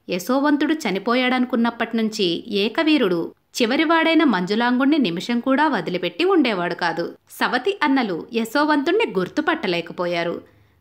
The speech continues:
అతడి పాటికి ఎక్కడో చనిపోయే ఉంటాడని వాళ్ళు అనుకున్నారు. యశోవంతుడు మాత్రం అన్నల్ని ఇట్టే గుర్తుపట్టాడు.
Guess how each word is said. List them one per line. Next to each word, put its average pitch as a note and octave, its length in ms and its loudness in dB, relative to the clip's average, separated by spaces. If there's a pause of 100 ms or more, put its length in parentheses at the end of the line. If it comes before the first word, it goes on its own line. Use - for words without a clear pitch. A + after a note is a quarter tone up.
(120)
అతడి F#3 280 -2
పాటికి F3+ 380 -2
ఎక్కడో D4+ 360 2
చనిపోయే C#4 500 0
ఉంటాడని B3 520 2
వాళ్ళు F4+ 280 4
అనుకున్నారు. G#3+ 640 -2 (220)
యశోవంతుడు D4+ 600 4
మాత్రం F#3+ 440 -2 (100)
అన్నల్ని C#4+ 500 4
ఇట్టే - 280 -2
గుర్తుపట్టాడు. F3 880 -4